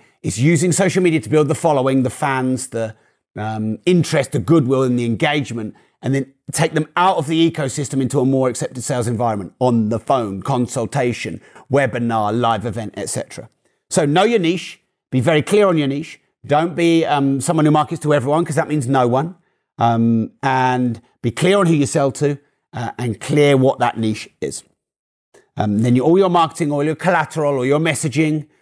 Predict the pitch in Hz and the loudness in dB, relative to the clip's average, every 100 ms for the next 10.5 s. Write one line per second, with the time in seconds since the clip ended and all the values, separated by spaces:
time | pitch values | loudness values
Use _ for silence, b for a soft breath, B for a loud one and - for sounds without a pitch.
0 | _ 127 151 156 165 180 151 143 135 - | _ 2 4 4 2 2 0 -2 -4 -6
1 | - 156 135 - - 110 - - 104 - | -6 -4 -4 -6 -6 -6 -6 -12 -12 -12
2 | - _ - - - _ _ _ _ _ | -20 _ -12 -12 -16 _ _ _ _ _
3 | _ _ _ 131 151 120 b - - 151 | _ _ _ -4 -2 -6 b -2 0 0
4 | - _ 208 254 247 220 - 165 165 - | -4 _ 6 6 6 2 0 -4 -6 -10
5 | - - _ _ 131 135 - 240 220 185 | -18 -18 _ _ -2 -2 0 2 4 2
6 | 127 156 139 135 139 123 B - 135 - | 2 0 0 0 0 -2 B 0 0 2
7 | 220 214 175 143 127 123 131 135 - b | 0 0 -2 -2 -4 -4 -8 -8 -12 b
8 | b - 127 127 131 127 - 170 165 165 | b -6 -4 0 2 2 2 2 4 4
9 | 156 160 156 123 113 113 120 - 170 160 | 4 2 0 -2 -4 -4 -2 -2 0 0
10 | 170 160 156 - | -2 -4 -6 -10